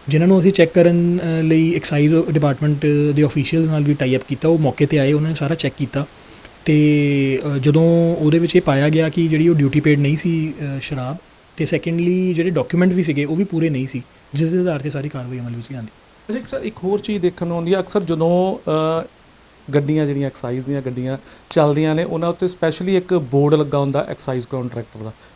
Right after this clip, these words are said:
Speaker 2: ਇਹਦੇ ਉੱਤੇ ਬੋਰਡ ਉਹ ਸੀਗਾ ਜਿਹੜਾ ਸ਼ੀਸ਼ੇ ਦੇ ਅੱਗੇ ਲੱਗਾ ਹੁੰਦਾ?
Speaker 1: ਅ, ਨਹੀਂ, ਇਸ ਤਰ੍ਹਾਂ ਦਾ ਤਾਂ ਕੋਈ ਬੋਰਡ ਨਹੀਂ ਸੀਗਾ ਜੀ।
Speaker 2: ਹੂੰ।
Speaker 1: But ਜਿਹੜੀ ਮੇਨ, ਜਿਹੜੀ ਤਫਤੀਸ਼ ਗੱਲ ਸਾਹਮਣੇ ਆਈ, ਉਹ ਇਹੀ ਗੱਲ ਆਈ ਵੀ ਜਿਹੜੇ ਡਾਕੂਮੈਂਟ ਸੀ ਉਹਨਾਂ ਕੋਲ, ਜਿਹੜਾ ਜਦੋਂ ਕੋਈ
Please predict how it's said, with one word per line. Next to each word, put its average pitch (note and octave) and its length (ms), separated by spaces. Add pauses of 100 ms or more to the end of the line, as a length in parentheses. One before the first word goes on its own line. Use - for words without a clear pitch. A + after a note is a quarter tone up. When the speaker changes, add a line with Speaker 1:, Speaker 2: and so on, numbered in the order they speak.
(140)
Speaker 2:
ਇਹਦੇ D#3 180
ਉੱਤੇ F3 200
ਬੋਰਡ D3+ 240
ਉਹ D#3 80
ਸੀਗਾ D#3 280 (120)
ਜਿਹੜਾ C#3+ 500
ਸ਼ੀਸ਼ੇ C#3 260
ਦੇ C3+ 80
ਅੱਗੇ B2 140
ਲੱਗਾ B2 200
ਹੁੰਦਾ? A#2+ 240 (760)
Speaker 1:
ਅ, E3+ 180
ਨਹੀਂ, G#3+ 120
ਇਸ G#3+ 140
ਤਰ੍ਹਾਂ G#3 200
ਦਾ G#3 80
ਤਾਂ G#3+ 100
ਕੋਈ G#3+ 160
ਬੋਰਡ F3 200
ਨਹੀਂ E3+ 160
ਸੀਗਾ F3+ 180
ਜੀ। F#3+ 100
Speaker 2:
ਹੂੰ। C3 340
Speaker 1:
But F3 100
ਜਿਹੜੀ G3+ 260
ਮੇਨ, G3 600
ਜਿਹੜੀ G#3+ 340
ਤਫਤੀਸ਼ F3 440
ਗੱਲ F3+ 120
ਸਾਹਮਣੇ F3+ 300
ਆਈ, G3+ 100
ਉਹ A3 120
ਇਹੀ F3+ 200
ਗੱਲ G3+ 140
ਆਈ F#3+ 140
ਵੀ G#3 80
ਜਿਹੜੇ G3 160
ਡਾਕੂਮੈਂਟ F#3 440
ਸੀ G#3+ 100
ਉਹਨਾਂ D#3+ 180
ਕੋਲ, D3 140
ਜਿਹੜਾ F3 280
ਜਦੋਂ D#3+ 240
ਕੋਈ E3+ 360